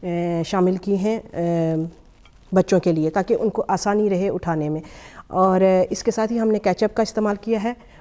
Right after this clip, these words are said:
वो इसके साथ हमने, अ, जो है वो शामिल की है। तो बनाइएगा, देखिएगा कि कैसे लगे हैं और मुझे अपनी दुआओं में ज़रूर याद रखिएगा। अगले प्रोग्राम तक अल्लाह हाफिज़।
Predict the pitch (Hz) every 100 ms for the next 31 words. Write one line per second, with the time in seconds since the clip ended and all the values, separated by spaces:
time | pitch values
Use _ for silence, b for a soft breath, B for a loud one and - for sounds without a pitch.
0 | B 170 214 - - 226 208 202 180 202
1 | 202 - 185 175 175 180 185 180 180 170
2 | 180 196 226 226 254 B B B - 185
3 | 180 180 180 185 180 202 226 285 277 269
4 | 226 214 - 262 240 233 226 202 180 226
5 | 214 190 202 214 208 B B - 175 175
6 | 180 196 185 185 180 180 180 175 180 226
7 | 240 220 214 208 - 240 220 214 - -
8 | - - - - 190 247 262 240 233 233
9 | 226 208 - - - - 151 143 139 165
10 | - - -